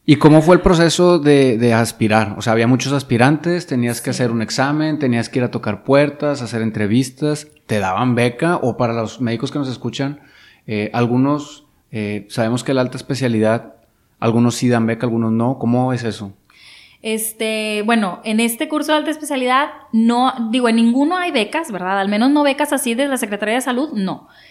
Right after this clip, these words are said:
Speaker 2: En el caso particular de la que yo hice, había una beca que era una cantidad súper simbólica, digamos que apenitas si te alcanza para, no sé, la renta de, de donde vas a vivir.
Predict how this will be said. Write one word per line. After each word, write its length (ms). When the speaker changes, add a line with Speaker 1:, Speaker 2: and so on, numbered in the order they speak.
Speaker 2:
En 160
el 160
caso 240
particular 600
de 60
la 120
que 140
yo 180
hice, 520
había 360
una 260
beca 540
que 640
era 140
una 220
cantidad 540
súper 640
simbólica, 640
digamos 360
que 460
apenitas 460
si 60
te 80
alcanza 320
para, 380
no 80
sé, 180
la 140
renta 420
de, 240
de 120
donde 220
vas 160
a 60
vivir. 420